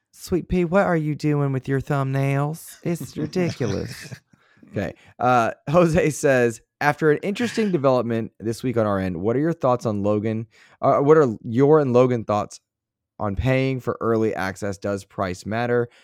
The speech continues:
Speaker 1: Does the amount of time matter?" So, uh,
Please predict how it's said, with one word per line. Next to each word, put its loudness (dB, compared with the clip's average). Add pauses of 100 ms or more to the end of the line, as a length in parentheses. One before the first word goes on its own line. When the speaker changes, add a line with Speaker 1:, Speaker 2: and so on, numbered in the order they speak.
Speaker 1:
Does -4
the -2
amount -6
of -12
time -4
matter?" -8 (1400)
So, 2 (480)
uh, 4